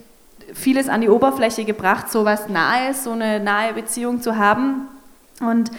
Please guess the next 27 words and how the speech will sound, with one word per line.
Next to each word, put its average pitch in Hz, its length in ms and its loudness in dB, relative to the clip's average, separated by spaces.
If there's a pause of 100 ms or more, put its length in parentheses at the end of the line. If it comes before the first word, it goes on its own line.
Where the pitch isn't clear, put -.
(520)
die 262 80 -2
ersten 247 420 4
Jahre 233 380 4
waren 220 240 2
wirklich 233 400 -2
von 214 260 2
ganz 220 280 2
arg 208 220 4
viel 240 280 -4
Verletzung, 240 1200 0
ähm, 202 300 2
Streitigkeiten, 214 1500 -2 (260)
ähm, 180 560 -2 (800)
ganz 233 320 2
schlimme 247 280 2
Atmosphäre 214 720 2
geprägt, 190 600 -4 (380)
ohne 233 580 4
eine 220 140 2
Lösung 233 520 2
zu 220 120 -6
sehen, 254 640 0
ohne, 226 600 2 (420)
mm, 226 320 -2
ein 214 100 0
Fortkommen 180 720 0
zu 175 480 -2